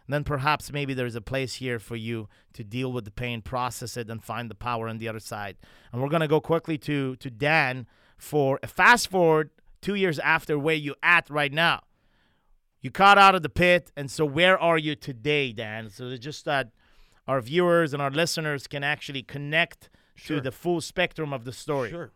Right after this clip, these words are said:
Speaker 2: So after I went through this, after I went through my pit and found my pit and found out who I was, I mean, let's take a look at where I am now,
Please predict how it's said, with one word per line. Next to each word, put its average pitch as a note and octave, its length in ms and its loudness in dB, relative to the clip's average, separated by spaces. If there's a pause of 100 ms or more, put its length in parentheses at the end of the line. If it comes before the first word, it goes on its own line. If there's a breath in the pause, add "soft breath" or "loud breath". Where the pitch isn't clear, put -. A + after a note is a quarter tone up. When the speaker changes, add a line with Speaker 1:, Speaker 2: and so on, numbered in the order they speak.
Speaker 2:
So C#3 380 -12
after E3 480 -8
I C3+ 100 -2
went C3 320 -8
through A#2 220 -10
this, F#2 340 -12
after B2 360 -10
I A#2+ 40 -4
went A#2+ 240 -8
through A#2+ 140 -14
my G#2+ 140 -6
pit G2+ 340 -12
and G#2+ 180 -18
found B2 500 -8
my G2+ 200 -8
pit G2+ 240 -16
and G2+ 180 -16
found A#2+ 300 -8
out G#2+ 80 -14
who A#2 220 -8
I A2 100 -2
was, G2+ 460 -10 (260 soft breath)
I C#3 80 -10
mean, D3+ 100 -8
let's D#3 220 -6
take D#3 160 -8
a D#3 40 -10
look D3+ 220 -6
at C3+ 100 -6
where B2+ 160 -4
I A#2 120 -2
am G#2 400 -6
now, F2 320 -12